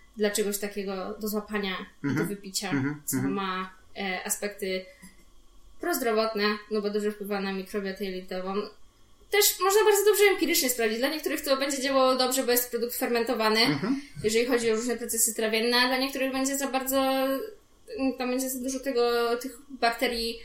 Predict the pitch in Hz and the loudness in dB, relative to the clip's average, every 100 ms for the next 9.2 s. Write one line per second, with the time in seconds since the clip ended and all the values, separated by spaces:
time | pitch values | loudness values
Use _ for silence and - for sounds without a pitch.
0 | - - - - 240 254 240 - 233 233 | -18 -20 -8 0 2 2 2 0 0 0
1 | 233 254 254 262 269 269 277 - - 262 | 0 2 2 2 0 0 0 0 0 -2
2 | 226 220 202 196 175 185 180 - 123 117 | -2 -2 -2 0 -2 -2 -6 -4 -6 -6
3 | 113 - - - 214 214 220 220 220 214 | -6 -10 -16 -6 0 0 0 0 0 0
4 | 214 - - - - - - 214 240 233 | -4 -8 -20 -20 -20 -18 -6 0 2 4
5 | 240 - - - - - - - - - | 4 6 6 4 2 0 -4 -12 -20 -14
6 | - 269 - 262 262 254 247 254 247 262 | -2 0 2 2 2 0 0 0 -2 -4
7 | 269 294 262 240 285 - - - 247 - | -6 -2 2 2 2 0 0 4 4 4
8 | - 226 - - - - 160 165 139 131 | 0 0 -4 -12 -20 -2 4 6 6 4
9 | - | 2